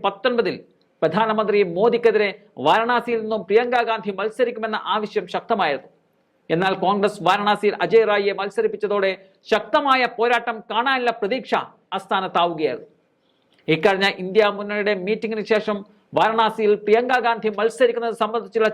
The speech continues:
ചോദ്യത്തിന് ഉത്തരം പറയാൻ മമതാ ബാനർജി വിസമ്മതിച്ചിരുന്നു. "ഞങ്ങൾ യോഗത്തിൽ ചർച്ച ചെയ്തതെല്ലാം നിങ്ങളോട് പങ്കിടാൻ കഴിയില്ലെന്നാണ്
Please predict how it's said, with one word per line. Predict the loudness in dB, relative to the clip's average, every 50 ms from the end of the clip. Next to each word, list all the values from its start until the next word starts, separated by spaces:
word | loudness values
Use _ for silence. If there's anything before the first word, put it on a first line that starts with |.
| 2 2
ചോദ്യത്തിന് | 4 4 4 4 2 0 -2 -4 -6 -8 -16 _ _ _ _
ഉത്തരം | -8 -4 -2 -2 -2 0 0
പറയാൻ | -2 0 0 -2 -2 -2 -2
മമതാ | -2 0 0 2 2 2
ബാനർജി | 2 0 -2 -2 -2 0 0
വിസമ്മതിച്ചിരുന്നു. | 0 -2 -4 -6 -6 -6 -8 -10 -10 -10 -12 -12 -12 -14 _ _ _ _ _ _ _ _ _ _ _ _ _ _ _ _ _ _ -4
"ഞങ്ങൾ | -2 0 2 4 6
യോഗത്തിൽ | 6 6 6 6 4 2 2 0 -2
ചർച്ച | 0 0 -2 0 -2 -2
ചെയ്തതെല്ലാം | 0 0 2 2 2 2 0 0 0 -2 -2
നിങ്ങളോട് | -4 0 2 2 2 2
പങ്കിടാൻ | 2 2 -2 -2 0 0 0 0 0 0
കഴിയില്ലെന്നാണ് | 0 0 0 2 0 0 -4 -6 -4 -4 -4 -4 -6